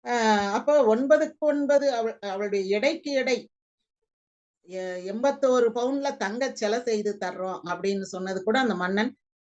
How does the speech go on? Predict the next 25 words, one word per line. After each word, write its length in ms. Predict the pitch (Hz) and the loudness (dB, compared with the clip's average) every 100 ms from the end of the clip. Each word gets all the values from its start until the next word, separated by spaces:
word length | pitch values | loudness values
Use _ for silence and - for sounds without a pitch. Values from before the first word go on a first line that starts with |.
| - | -8
என்ன 360 | 160 175 226 269 | -2 2 4 2
செஞ்சாலும் 600 | 262 247 254 269 330 240 | 4 2 4 4 4 2
அதை 180 | 208 | 2
வந்து 460 | 196 190 196 208 185 | 0 -2 -2 -2 -2
ஒப்புக்கொள்ள 400 | 175 196 190 175 | -6 -8 -6 -6
முடியாதுன்றுவான். 840 | 165 165 165 156 151 151 156 208 214 _ _ _ _ 175 | -4 -4 -2 -4 -6 -8 -10 -12 -14 _ _ _ _ -4
அந்த 260 | 214 247 | 0 0
கதை 280 | 247 247 277 | 2 4 4
தான் 180 | 302 311 | 4 4
இப்பவும் 460 | 233 233 262 262 | 2 2 2 2
வந்து 260 | 247 208 226 | 0 2 2
மாசாணி 460 | 214 208 254 226 202 | 0 -4 -4 -4 -4
அம்மன் 260 | 185 180 175 | -4 -6 -6
கதையாக 460 | 180 180 190 185 | -4 -2 0 0
தொடர்ந்து 580 | 208 185 185 202 202 208 214 - _ - | -2 -2 -2 -2 0 -2 -2 -6 _ -6
எத்தனை 360 | 185 190 262 262 | -4 0 2 4
நூற்றாண்டுகளாக 760 | 240 247 247 240 233 220 220 220 | 4 2 2 2 2 4 4 2
வந்துகிட்டு 380 | 190 190 170 - | -2 -4 -6 -12
இருக்குன்னு 280 | 165 180 | -10 -6
பாருங்க. 300 | 160 151 143 135 _ _ _ _ _ - | -6 -4 -6 -8 _ _ _ _ _ -8
அப்படிப்பட்ட 680 | 226 - 311 294 294 277 214 254 | -6 -2 0 0 2 0 2 4
அந்த 280 | 220 220 214 | 4 6 4
சிறப்பான 680 | 214 240 247 285 285 320 - | 4 0 2 4 4 2 0
காவல் 420 | 208 220 220 202 | 2 2 2 0
மரத்தைய 560 | 170 160 139 - 131 | -2 -6 -8 -10 -6